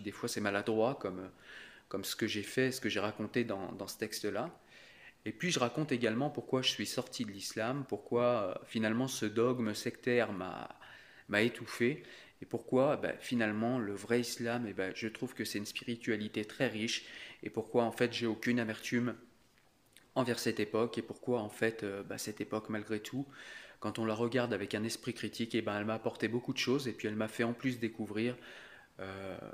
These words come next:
des cultures et des spiritualités, euh, que ce soit en Perse ou, euh, en Arabie ou dans le Maghreb, bah, des spiritualités différentes qui sont extrêmement riches, et qui, là, pour le coup, euh, répondent à certaines de mes aspirations, à certaines de mes questions.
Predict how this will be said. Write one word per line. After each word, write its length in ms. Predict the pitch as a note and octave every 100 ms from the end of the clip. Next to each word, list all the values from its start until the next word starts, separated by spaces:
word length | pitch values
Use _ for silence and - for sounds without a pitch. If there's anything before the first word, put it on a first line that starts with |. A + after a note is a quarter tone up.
| - -
des 160 | A2+ G#2+
cultures 600 | - A2+ - B2 C#3 B2
et 40 |
des 140 | G2+ -
spiritualités, 1120 | - - C3 B2+ A#2+ A2+ A2 G#2+ A#2+ B2 A#2+
euh, 220 | G2+ F#2+ G2+
que 80 | A2+
ce 120 | -
soit 340 | A2 - B2 B2
en 180 | G2
Perse 560 | F#2+ B2+ B2 B2 - -
ou, 180 | G#2 G2+
euh, 160 | F#2+
en 220 | F#2 G2 G#2+
Arabie 680 | A2 A2 G#2 A2 B2 A#2 G2+
ou 40 |
dans 140 | G#2 G#2
le 60 |
Maghreb, 420 | G#2+ G2+ A2 A#2+ C#3 - - - -
bah, 120 | F#2 G2+
des 120 | A#2
spiritualités 720 | - A#2+ A#2 A#2+ A2 A2 A2+
différentes 460 | A2 G#2+ A2 A2+ C3
qui 120 | G2+
sont 160 | - G#2
extrêmement 500 | - - B2 A2 G2
riches, 340 | G#2+ B2 - - - - - _ -
et 100 | B2
qui, 160 | - C3+
là, 140 | A#2+
pour 180 | A#2+ A2
le 60 |
coup, 380 | A2 - C#3+ B2
euh, 220 | G#2 G2+ G#2
répondent 500 | B2 B2 B2+ B2+ A2+
à 40 |
certaines 360 | - A2 B2 A2+
de 80 |
mes 180 | A2 G#2+
aspirations, 800 | A2 - A#2 G#2+ - - A#2 B2+
à 40 |
certaines 320 | A2+ G#2+ A#2+ A#2+
de 60 |
mes 140 | A2+ A2
questions. 480 | G2 - B2 C#3